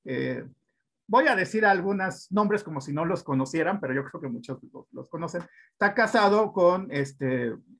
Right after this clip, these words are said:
con una chica que se llama Luisa Lane. Eh, Luisa Lane está embarazada y en ese mundo alterno,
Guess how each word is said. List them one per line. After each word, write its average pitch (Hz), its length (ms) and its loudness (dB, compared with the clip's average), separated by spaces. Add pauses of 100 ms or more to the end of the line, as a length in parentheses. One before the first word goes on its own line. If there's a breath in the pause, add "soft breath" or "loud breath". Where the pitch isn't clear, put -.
con 127 140 -6
una 160 160 -2
chica 208 240 -2
que - 80 -12
se 135 100 -4
llama 139 160 2
Luisa 156 260 0
Lane. 233 360 2 (420)
Eh, 143 220 0
Luisa 170 280 2
Lane 170 280 0
está 170 240 -10
embarazada 196 760 2 (100)
y 180 140 0
en 175 140 2
ese 196 260 -4
mundo 190 320 -4
alterno, 220 720 0